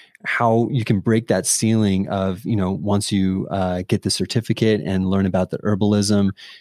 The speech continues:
uh, to its fullest extent, how you can implement this into your cocktails. So it seems like even before you started this class,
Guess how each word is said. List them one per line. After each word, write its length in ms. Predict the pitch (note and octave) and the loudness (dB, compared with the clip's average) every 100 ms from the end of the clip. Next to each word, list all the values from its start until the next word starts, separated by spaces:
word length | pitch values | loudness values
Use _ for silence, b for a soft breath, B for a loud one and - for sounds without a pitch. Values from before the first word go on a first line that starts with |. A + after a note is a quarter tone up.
| B | B
uh, 320 | G2+ G2 F2+ F#2+ | 0 2 2 0
to 160 | - G#2+ | -2 -2
its 100 | F#2 | -2
fullest 420 | - A2+ G#2+ - | 0 2 2 0
extent, 540 | E2+ - A#2+ B2 G2+ - _ _ | -2 -2 0 2 0 -4 _ _
how 280 | - - C#3 | -6 0 2
you 240 | C#3+ C3 | 4 2
can 280 | B2+ A#2+ G#2+ | 2 2 2
implement 440 | A2 G#2+ G#2+ G2 F#2 | 0 0 0 0 0
this 200 | G2 G2+ | -2 -2
into 200 | F#2+ G2 | -4 -4
your 120 | F2 | -6
cocktails. 600 | - G#2 G2 F2 - - | -4 -4 -2 -6 -4 -2
So 280 | - F2+ - B B | 0 0 -2 B B
it 120 | B - | B 0
seems 180 | G#3+ | 2
like 160 | A3 E3+ | 2 2
even 180 | D#3+ E3+ | 2 2
before 520 | C#3 - C3 C3 C3 | 0 0 0 2 2
you 180 | B2 G#2 | 2 0
started 540 | - - D3+ F3+ A#2+ | 0 0 2 2 0
this 260 | G2+ F#2+ - | 0 -2 -2
class, 680 | - A#2 D3 G2+ G2 - | -4 -2 0 -2 -2 -4